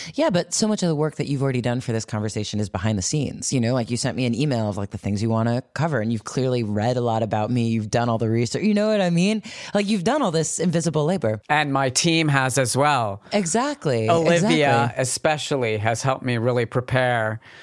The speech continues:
Speaker 2: for this conversation, Olivia Davies. And I can't, like you, I can't do it without my team. But give us a sense of, like, everything that goes into the creation of an episode.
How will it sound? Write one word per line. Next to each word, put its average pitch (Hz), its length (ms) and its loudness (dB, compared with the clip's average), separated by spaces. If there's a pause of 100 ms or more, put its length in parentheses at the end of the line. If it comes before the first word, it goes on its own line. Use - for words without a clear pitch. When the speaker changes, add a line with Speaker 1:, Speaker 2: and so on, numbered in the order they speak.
(220)
Speaker 2:
for 120 220 -2
this 117 120 0
conversation, 113 680 0
Olivia 113 380 0
Davies. 107 560 0
And 113 100 0
I 110 60 -2
can't, 120 400 -2
like 135 260 0
you, 151 220 2
I 113 80 0
can't 120 320 -4
do 123 140 0
it - 20 -2
without 117 320 -2
my 110 100 -2
team. 139 300 -2
But 131 120 0 (240)
give 220 160 0
us 339 180 0
a 339 60 2
sense 226 260 0
of, 160 120 0
like, 170 160 0 (180)
everything 156 420 0
that 131 120 0
goes 131 260 0
into 120 200 -2
the 104 80 -4
creation 113 560 -4
of 104 100 -4
an 104 80 0
episode. 107 600 -4